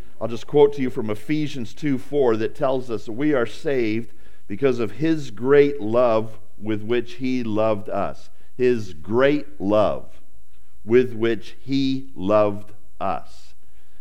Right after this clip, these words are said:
And that's what John's gonna describe for us, that great love in First John chapter three, verse one. So you can put this down for number one,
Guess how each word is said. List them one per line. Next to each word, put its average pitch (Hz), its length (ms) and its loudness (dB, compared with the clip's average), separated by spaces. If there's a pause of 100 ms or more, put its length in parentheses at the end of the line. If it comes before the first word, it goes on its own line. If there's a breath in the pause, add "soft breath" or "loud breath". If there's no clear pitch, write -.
And 87 160 -4
that's 135 220 -4
what 107 140 -2
John's 117 340 -2
gonna 101 160 -2
describe 120 680 -2
for 82 180 -2
us, 92 140 -4
that 90 240 -4
great 113 340 -2
love 95 440 2 (340 soft breath)
in 92 100 -4
First 127 340 -2
John 107 260 -2
chapter 107 340 -2
three, 120 240 -2
verse 98 340 -4
one. 110 300 -2
So 110 180 -2
you 123 180 0
can - 100 -4
put 147 220 -2
this 117 160 -4
down 117 220 0
for 101 120 -4
number 107 300 -2
one, 110 440 -2